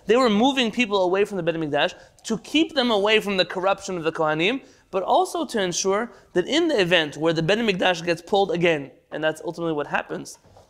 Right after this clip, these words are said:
the Jewish people have what to live on, they have what to rely on, they have what to do. And ultimately, it's the rabbi's ability to adapt. It's adaptability, really. Their ability to adapt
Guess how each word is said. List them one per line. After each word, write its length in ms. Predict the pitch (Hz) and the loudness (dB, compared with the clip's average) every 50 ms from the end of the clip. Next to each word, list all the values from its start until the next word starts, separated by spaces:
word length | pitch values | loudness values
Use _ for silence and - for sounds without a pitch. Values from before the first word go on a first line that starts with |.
| _ _ _ _ _ _ _ | _ _ _ _ _ _ _
the 120 | 165 165 | -2 -2
Jewish 340 | 151 160 196 247 285 233 - | 0 0 0 -2 -2 -2 -2
people 480 | - 175 151 147 147 147 156 180 - - - _ _ _ _ _ _ _ _ - | -2 -2 -2 0 -2 -2 -4 -6 -12 -20 -20 _ _ _ _ _ _ _ _ -14
have 340 | - - 180 196 196 165 | -6 -2 0 0 0 0
what 240 | 156 160 180 175 175 | 0 0 0 0 0
to 120 | - 180 160 | -2 -4 -2
live 300 | 160 196 254 240 175 151 | -2 -2 -2 -4 -4 -4
on, 240 | 135 147 160 139 | -4 -4 -4 -2
they 140 | 139 165 175 | -2 -2 -2
have 200 | 170 196 202 175 | 0 -2 -2 0
what 160 | 165 175 170 - | -2 -2 -4 -2
to 100 | 180 165 | 0 0
rely 340 | 160 151 160 175 220 247 208 | 2 2 2 2 2 2 2
on, 160 | 170 170 165 | 2 2 0
they 100 | 180 190 | 0 2
have 200 | 190 196 180 180 | 2 0 2 0
what 180 | 190 190 190 | -2 -4 -2
to 100 | - 190 | -2 -4
do. 420 | 165 156 208 254 247 175 123 - - _ _ _ _ _ _ _ _ _ _ _ _ _ _ _ _ - | -2 -2 -2 -2 -2 -4 -6 -8 -14 _ _ _ _ _ _ _ _ _ _ _ _ _ _ _ _ -6
And 100 | 165 175 | -2 -2
ultimately, 460 | 285 - - 269 190 180 175 170 165 | -2 -2 -2 -2 -2 0 2 2 0
it's 200 | 160 160 - - | 0 -2 -4 -4
the 120 | 160 160 | -2 -2
rabbi's 500 | 143 160 180 202 226 262 247 240 220 175 | 0 2 2 2 2 2 2 2 2 2
ability 520 | 170 160 139 135 156 160 175 180 185 180 175 180 - | 0 -4 -2 -2 0 0 2 0 0 -2 -4 -6 -8
to 120 | - 160 | -6 -6
adapt. 640 | - 139 127 117 156 135 131 131 - - - - - _ _ _ _ _ _ _ _ _ _ _ _ _ _ _ _ _ _ _ _ | -6 -6 -6 -6 -4 -4 -4 -4 -6 -12 -20 -20 -20 _ _ _ _ _ _ _ _ _ _ _ _ _ _ _ _ _ _ _ _
It's 160 | - 143 139 | -10 -10 -6
adaptability, 840 | - 156 139 151 143 - - - 139 127 147 156 156 143 135 135 143 - | -6 -2 0 0 0 0 -2 -6 -4 -2 -2 0 0 -2 -4 -6 -8 -10
really. 300 | - 160 143 139 139 - - _ _ _ _ _ _ _ _ _ _ | -8 -4 -4 -4 -4 -6 -10 _ _ _ _ _ _ _ _ _ _
Their 240 | 147 143 190 262 277 | -2 0 2 2 4
ability 460 | 220 185 170 202 214 214 202 196 185 - | 2 2 2 2 2 2 0 -2 -4 -6
to 200 | - 170 151 147 | -8 -6 -6 -6
adapt 600 | 139 120 117 147 143 240 294 247 - - - | -6 -2 -2 -2 -2 -2 -4 -10 -14 -20 -20